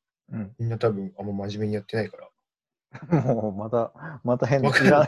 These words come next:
Speaker 1: ら-、またいらないディスり入ったぞ。<laughs> 普通に言えばいいじゃん。なんでそんななんか。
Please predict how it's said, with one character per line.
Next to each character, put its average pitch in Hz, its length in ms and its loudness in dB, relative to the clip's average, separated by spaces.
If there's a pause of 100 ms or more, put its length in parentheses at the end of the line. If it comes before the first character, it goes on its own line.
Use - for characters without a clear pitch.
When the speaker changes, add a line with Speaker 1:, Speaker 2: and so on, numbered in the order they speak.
(120)
Speaker 1:
ら-、 - 140 -14
ま 147 140 2
た 165 60 6
い 147 100 8
ら 147 140 8
な 143 80 6
い 123 40 4
デ 143 60 6
ィ 139 240 6
ス 143 140 2
り 135 80 6
入 120 140 4
っ - 40 0
た 95 140 -8
ぞ。 - 140 -20
<laughs> - 1900 -4
普 - 120 -18
通 - 300 4
に 247 120 8
言 202 140 6
え - 20 4
ば 339 220 4
い 107 60 2
い - 20 0
じ 107 100 -6
ゃ 107 40 -4
ん。 - 20 -2
な 180 120 4
ん - 20 2
で 143 80 2
そ 113 120 -2
ん 110 60 0
な 127 80 -2
な 117 100 -2
ん - 80 -2
か。 - 180 -8